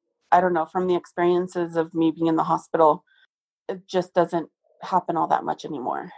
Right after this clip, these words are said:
which is kind of sad. And I think, I'm sure it's hard and you have a lot to do, but I think it's something that's vitally important too.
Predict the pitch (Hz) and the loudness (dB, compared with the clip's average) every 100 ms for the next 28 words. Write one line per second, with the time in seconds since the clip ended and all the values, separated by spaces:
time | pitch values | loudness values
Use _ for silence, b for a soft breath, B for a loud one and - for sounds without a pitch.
0 | B B 185 - - - 165 156 - 262 | B B -8 -8 -6 0 0 0 2 4
1 | 220 175 175 - 160 165 160 165 - 180 | 6 6 4 4 4 4 0 -6 -10 -8
2 | 165 170 _ _ _ _ _ _ - 196 | -10 -14 _ _ _ _ _ _ 0 0
3 | 190 190 156 139 _ _ _ _ _ _ | 0 0 0 -2 _ _ _ _ _ _
4 | - 214 196 170 170 165 156 160 180 _ | -6 2 4 4 0 -6 -10 -16 -20 _
5 | _ 190 175 165 160 160 - - 180 175 | _ -8 -2 2 4 4 2 -6 -4 -4
6 | 170 139 156 151 165 147 - - 170 - | -4 -2 -2 -4 -8 -6 -6 0 2 2
7 | - - - - - - - - 71 - | 2 0 4 2 2 0 0 -2 -8 -8